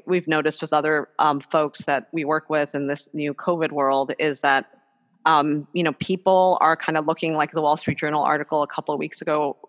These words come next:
wrote out, um, everyone's stepping up. Well, does everyone stepping up mean also that compliance has to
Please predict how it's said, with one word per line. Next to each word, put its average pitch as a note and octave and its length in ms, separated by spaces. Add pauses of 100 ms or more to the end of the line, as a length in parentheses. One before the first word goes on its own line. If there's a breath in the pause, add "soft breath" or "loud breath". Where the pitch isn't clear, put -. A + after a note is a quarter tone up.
wrote D#3 240
out, E3+ 280 (120)
um, D3 240 (500 soft breath)
everyone's G3 400
stepping D#3 360
up. F3+ 400
Well, D#3 320
does D#3+ 260
everyone E3+ 320
stepping E3+ 400
up E3+ 240
mean D#3 400
also D#3+ 300
that C#3 180
compliance D#3+ 840
has D#3+ 240
to D3 180